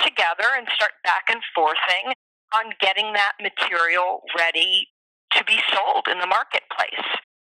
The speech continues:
And so that's a developmental process, and, um, it can mean reading and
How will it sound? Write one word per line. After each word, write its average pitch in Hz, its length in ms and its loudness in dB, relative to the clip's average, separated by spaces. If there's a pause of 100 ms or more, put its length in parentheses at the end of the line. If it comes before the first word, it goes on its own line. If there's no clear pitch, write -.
(160)
And 208 160 -2
so 247 80 -2
that's 247 240 2
a 285 160 0
developmental 254 960 0
process, - 640 -2 (320)
and, 196 600 2 (180)
um, 190 320 2
it - 240 -2
can 190 240 -2
mean 202 560 2 (400)
reading 226 560 2
and 196 160 0